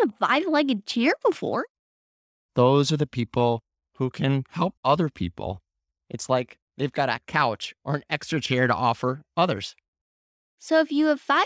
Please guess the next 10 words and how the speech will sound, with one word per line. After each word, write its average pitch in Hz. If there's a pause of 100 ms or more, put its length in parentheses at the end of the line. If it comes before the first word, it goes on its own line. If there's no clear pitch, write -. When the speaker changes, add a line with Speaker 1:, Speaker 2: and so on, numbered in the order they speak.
Speaker 1:
legs, 240 (360)
you 262
can 262
give 262
the 285
extra -
one 220 (160)
to -
somebody 262
else. -